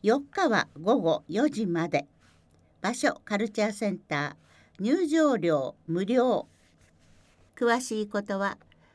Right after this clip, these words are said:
障害学習課社会教育係第二庁舎、電話番号八二の三二九九。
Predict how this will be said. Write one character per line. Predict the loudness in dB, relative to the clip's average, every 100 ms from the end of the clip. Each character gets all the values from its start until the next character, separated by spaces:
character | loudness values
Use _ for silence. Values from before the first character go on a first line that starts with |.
| _ _
障 | -2 0
害 | 2 2
学 | 2 0 -2
習 | -2 -2
課 | -2 -4
社 | -2 -2
会 | 0 -2 -2
教 | 0 0
育 | 0 -4
係 | -4 -6 -4 -4 -4
第 | -4 2 4
二 | 4 2
庁 | -2 -4
舎、 | -2 -4 -6 -4
電 | -6 -4
話 | -2
番 | -2 -2
号 | -2 -4 -4
八 | -8 -14 0 4
二 | 6 4
の | 2 -2
三 | -2 -2 0
二 | 2 0 -2
九 | -4 -2 -2 -4
九。 | -4 -4 -4